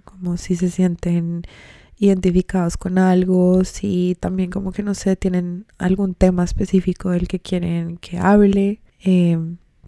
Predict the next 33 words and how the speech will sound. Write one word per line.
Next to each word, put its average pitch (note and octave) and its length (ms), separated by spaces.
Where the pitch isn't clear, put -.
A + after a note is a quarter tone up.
quiero E3+ 300
obviamente F3 600
ser F3 280
un F3+ 100
poco - 220
más F3+ 180
juiciosa F3+ 380
con F3+ 120
el F3+ 100
podcast - 440
este F#3 220
año F#3 340
porque F#3+ 300
siento F#3 360
que, F#3 380
que F#3 480
me F#3 220
ayuda F#3 460
a F#3+ 80
mí F#3+ 240
un F#3+ 140
montón F#3+ 500
y F#3+ 280
que - 180
a F#3+ 40
la F3+ 100
gente F3 240
también. F#3 480
Por G#3+ 160
eso F#3+ 220
yo G#3+ 140
invito, G#3+ 460
entonces, F3+ 960